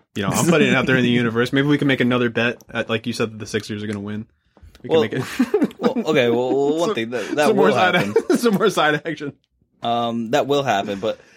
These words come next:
Speaker 2: you know what though? I will say, like, I guess the next step for Chet Hanks would do, uh, the White Boy Summer remix with a Saweetie. <laughs>
Speaker 1: Yes, yes, absolutely yes. 'Cause I was trying, I was saying to you that S Z A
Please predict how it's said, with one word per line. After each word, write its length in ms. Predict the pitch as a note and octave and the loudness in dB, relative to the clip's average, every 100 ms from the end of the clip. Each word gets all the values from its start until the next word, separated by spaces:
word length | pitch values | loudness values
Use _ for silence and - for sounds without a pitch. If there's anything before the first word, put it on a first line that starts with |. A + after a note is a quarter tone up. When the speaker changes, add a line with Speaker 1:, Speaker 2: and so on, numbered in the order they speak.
| - | -12
Speaker 2:
you 120 | - D3 | -2 0
know 80 | |
what 100 | E3+ | 2
though? 140 | E3 D3+ | 2 2
I 160 | - | 4
will 160 | C3+ D3 | 2 0
say, 400 | - C#3+ C3+ F#2+ | 2 2 2 -2
like, 280 | - G2+ F#2+ | -2 -4 -2
I 100 | G#2+ | -2
guess 160 | B2+ C#3 | -2 -2
the 80 | C3 | 0
next 200 | C#3+ - | 0 2
step 140 | C#3+ | -2
for 80 | C3 | 0
Chet 180 | B2 A#2+ | 0 0
Hanks 260 | B2+ C3+ | 0 0
would 220 | A#2 G2+ F2+ | -2 -8 -2
do, 240 | A#2 A2 | 0 2
uh, 160 | G2+ G2 | 0 0
the 80 | |
White 240 | G#2+ C3+ C3 | 2 2 2
Boy 140 | B2+ | 0
Summer 440 | A#2+ B2+ A#2+ A2+ G2 | 2 0 2 0 0
remix 640 | G2+ C3 D#3+ A2 G2+ - | -2 0 2 2 0 -2
with 120 | A2+ A2 | -4 -2
a 40 | |
Saweetie. 680 | G2 - A#2+ B2 C#3+ G#2+ G2+ - - A3+ - - G#3 | -2 2 2 4 2 2 -2 -4 -2 -2 -2 -8 -8
<laughs> 80 | - | -4
Speaker 1:
Yes, 520 | B2+ D3+ A2 - - _ _ - | 0 0 0 -10 -18 _ _ -10
yes, 400 | A2+ C#3 C#3 - | -2 -2 -2 -2
absolutely 600 | F#3+ C#3+ E3+ C3 C3+ B2 | 0 0 -2 -2 0 0
yes. 360 | A#2 G2 - - _ - | -2 -4 -8 -18 _ -8
'Cause 140 | - D3 | -2 2
I 60 | |
was 180 | F#3 G3 | 2 2
trying, 220 | - G3 | 2 2
I 80 | C#3+ | 2
was 140 | D#3 D#3+ | 0 0
saying 280 | F3 G3 D3+ | 0 0 -2
to 100 | A#2+ | -2
you 80 | |
that 120 | A2+ G#2+ | -2 -2
S 140 | C#3+ C#3+ | -2 0
Z 60 | D3 | 0
A 260 | C#3+ C#3 | 0 -2